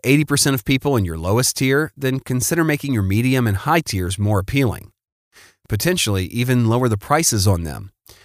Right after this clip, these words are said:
We've seen this exact breakdown play out in yoga, SaaS, website building, video production, parenting, and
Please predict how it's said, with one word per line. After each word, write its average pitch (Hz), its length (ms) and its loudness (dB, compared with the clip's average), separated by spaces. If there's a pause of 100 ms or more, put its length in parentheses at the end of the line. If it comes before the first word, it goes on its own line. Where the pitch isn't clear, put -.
(180)
We've 135 240 2
seen 135 240 2
this 107 180 0
exact 95 580 0
breakdown 123 540 2
play 120 240 2
out 107 120 6
in 78 140 -4
yoga, 127 540 2
SaaS, 117 680 0
website 113 480 2
building, 117 440 2
video 117 340 2
production, 117 580 0
parenting, 120 680 2
and 98 200 2